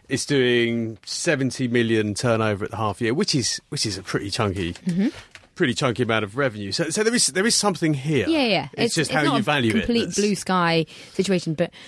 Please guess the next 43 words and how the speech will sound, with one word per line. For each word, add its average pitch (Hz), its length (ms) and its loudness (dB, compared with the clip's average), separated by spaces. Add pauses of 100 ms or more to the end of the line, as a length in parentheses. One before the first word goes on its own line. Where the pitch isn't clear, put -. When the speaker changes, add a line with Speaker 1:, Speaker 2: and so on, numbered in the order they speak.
(160)
Speaker 2:
the 202 100 0
problem 233 340 0
I 202 60 2
have 208 220 2
with 170 80 0
this 160 120 -2
company 165 380 0
is 143 100 -4
that - 160 -4
it, - 180 -8 (260)
it 202 200 -4
got 247 200 0
all 254 160 2
these, 208 240 2
this - 240 -4
massive 240 420 0
following 160 600 0
who, 170 300 2 (640)
I 202 60 -4
mean, 208 160 2
a 208 40 2
lot 247 180 0
of 196 80 -6
them 180 120 4
did 175 180 -4
not 254 200 0
like 202 240 0
our 170 120 0
analysis 196 640 -4
in 156 220 -4
the, 151 260 -4
uh, 147 260 -6 (220)
i-, 175 160 0 (120)
in 170 180 2
the 160 80 2
winter 196 320 4
time 151 400 -4
this 147 200 -6
year. 131 220 -4
They, 160 220 -2
there 180 140 2
were 175 180 6
some 185 300 2